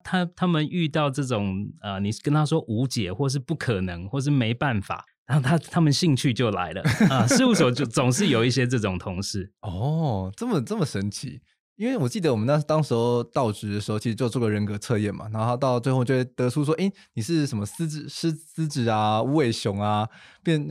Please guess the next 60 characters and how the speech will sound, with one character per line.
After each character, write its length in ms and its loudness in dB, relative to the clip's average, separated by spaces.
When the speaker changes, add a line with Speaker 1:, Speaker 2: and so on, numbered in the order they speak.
Speaker 2:
变 160 2
色 240 2
龙 140 2
啊， 40 4
Speaker 1:
就 60 4
是 80 4
一 60 2
个 100 4
简 240 2
单 160 4
的 80 2
分 240 2
类， 120 4
Speaker 2:
牛， 20 -
对， 80 4
对， 0 -
对， 140 0
Speaker 1:
对。 120 4
Speaker 2:
对， 200 2
对， 100 0
然 120 0
后 80 2
或 120 2
者 80 -2
是 220 -2
说， 120 0
诶， 120 0
你 40 0
可 140 -2
能 80 0
是 80 -2
比 80 -2
较 60 -2
偏 140 -2
向 120 2
哪 120 -4
一 100 -8
类， 260 -2
所 100 0
以 40 4
看 120 2
你 80 2
的 80 2
某 200 2
种 180 -2
特 180 2
质 200 -8
比 60 -8
较 300 0
突 180 -6
出。 260 -8
所 140 0
以 20 2
像 180 2
你 60 4
刚 120 2
刚 80 2
提 120 0
到 100 2
说， 220 0